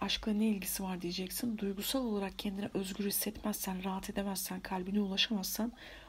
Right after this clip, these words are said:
aşkında açıklayamazsın. Duyguların da hep içinde kalır. Duygularını ifade edemeyenler için daha uygun. Kapattım parantezi, devam ediyorum bunları anlatmaya.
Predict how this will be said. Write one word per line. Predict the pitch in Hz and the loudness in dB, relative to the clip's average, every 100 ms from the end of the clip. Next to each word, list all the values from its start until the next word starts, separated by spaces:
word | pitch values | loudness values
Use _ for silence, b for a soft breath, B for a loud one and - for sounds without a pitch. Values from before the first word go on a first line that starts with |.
| B | B
aşkında | 226 220 - 202 185 196 220 - | -4 -2 -2 -2 -2 -4 -6 -8
açıklayamazsın. | 202 - - 202 180 180 - 196 | -4 -4 -2 -2 -2 -4 -4 -4
Duyguların | 196 208 202 196 185 | 0 0 2 -2 -2
da | 185 | -2
hep | 190 240 | -2 -4
içinde | - 214 196 | 2 2 2
kalır. | 190 175 180 - - - B B B B B | -2 -2 -2 -6 -10 -20 B B B B B
Duygularını | - 233 233 233 240 233 | 4 6 6 6 6 4
ifade | 220 220 220 214 | 0 0 2 4
edemeyenler | 214 220 214 185 180 | 4 6 4 4 0
için | 185 - 233 | 0 2 4
daha | 196 190 | 4 2
uygun. | 175 160 175 - B B B B | 0 -2 -4 -10 B B B B
Kapattım | - 214 208 - 214 | -6 -2 -2 2 0
parantezi, | 202 190 185 214 - | 0 -2 -2 -4 2
devam | 208 202 196 | 2 2 0
ediyorum | 180 185 180 | 0 -2 -2
bunları | 180 185 185 | -2 -4 -4
anlatmaya. | 185 185 - 214 | -4 -6 -2 -2